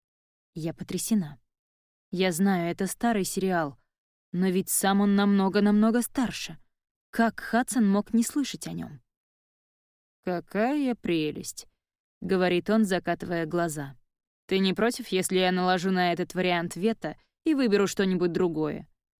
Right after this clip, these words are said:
Я великодушно соглашаюсь и показываю на экран.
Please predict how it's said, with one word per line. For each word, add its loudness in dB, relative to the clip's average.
Я 2
великодушно 0
соглашаюсь -4
и -2
показываю -2
на -4
экран. -10